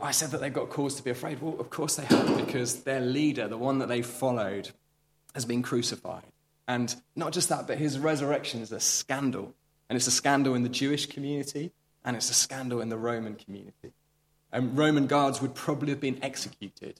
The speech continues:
because Jesus' tomb was open. So this is a pretty dangerous time, and if you are associated with Jesus, you've got a reason to be afraid.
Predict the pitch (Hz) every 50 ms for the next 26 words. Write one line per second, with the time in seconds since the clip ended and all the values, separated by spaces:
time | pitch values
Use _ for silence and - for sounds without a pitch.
0 | _ - 110 - - - 107 104 104 - 120 117 113 110 - - 107 _ _ -
1 | 131 117 104 104 90 - _ _ _ _ _ _ - 113 110 107 - - - -
2 | - _ _ _ _ _ _ _ _ _ _ _ _ _ _ _ _ _ _ _
3 | _ - - 123 123 123 123 - - - - - 160 - 196 175 160 165 165 -
4 | 170 156 120 123 117 - 127 127 131 127 123 120 113 - - - 123 113 104 95
5 | 95 90 - - 110 107 - 139 135 - - 147 151 143 135 127 120 - 123 -
6 | - - 143 139 131 - 131 127 120 117 120 - 107 - 104 - 123 117 107 104
7 | - - - - - - - - - 139 135 131 127 127 131 123 - 127 - 117
8 | 117 - - - 104 87 71 65 - -